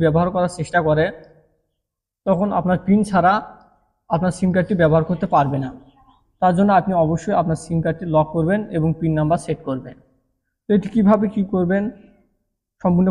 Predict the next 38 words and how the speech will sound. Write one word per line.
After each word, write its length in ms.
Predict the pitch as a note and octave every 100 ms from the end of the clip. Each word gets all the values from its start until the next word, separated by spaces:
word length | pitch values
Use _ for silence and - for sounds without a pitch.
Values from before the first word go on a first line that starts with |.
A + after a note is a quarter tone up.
| F3+
প্রসেসটা 340 | F3 F3 F3 F3+
আমি 80 | E3
step 140 | - D3+
by 100 | D#3
step 160 | D#3+ E3
এই 60 | D#3+
ভিডিওতে 320 | D#3+ D#3 E3 D#3
দেখানোর 260 | D#3 D#3 E3+ E3+
চেষ্টা 200 | D#3+ F#3+
করব, 140 | G3 G#3 G#3+ - _ _ _
তাই 120 | F3 -
সম্পূর্ণ 280 | E3+ F3+ G3 F#3+
ভিডিও 180 | F#3+ F#3+ E3+
স্কিপ 160 | - F3+
না 40 | F#3
করে 100 | G#3 G#3+
কন্টিনিউ 340 | F3 D#3 D3 C#3
করুন। 200 | C#3+ C#3 - _ _ _ _ _ _ _ _ _ _ _ _ _ _ _ _ _ C#4 - D#4 - _ -
তার 120 | G3+
জন্য 140 | F#3+ G3
আপনি 120 | F3+ F#3+
কি 60 | F#3
করবেন, 180 | F#3 F#3 F3+
আপনি 120 | E3 F3
আপনার 180 | E3+ F#3 F3+
ফোনের 240 | F3+ F#3+
সেটিংস 280 | - E3+ F3 E3+
অ্যাপসটিতে 380 | E3+ - F3+ G3 F#3
ক্লিক 180 | D#3 C#3
দিবেন। 200 | C#3 C3 G3 - -
সেটিংস 260 | E3+ G3 G3+
অ্যাপসটিতে 340 | G3+ G#3 G3 G3+
ক্লিক 160 | F3 F3
দিলে 120 | F#3 F#3
এরকম 220 | F3 F3 F3+
ইন্টারফেস 280 | F3 F3+ F3
শো 60 | E3+ D3+
করবে। 220 | D3 C3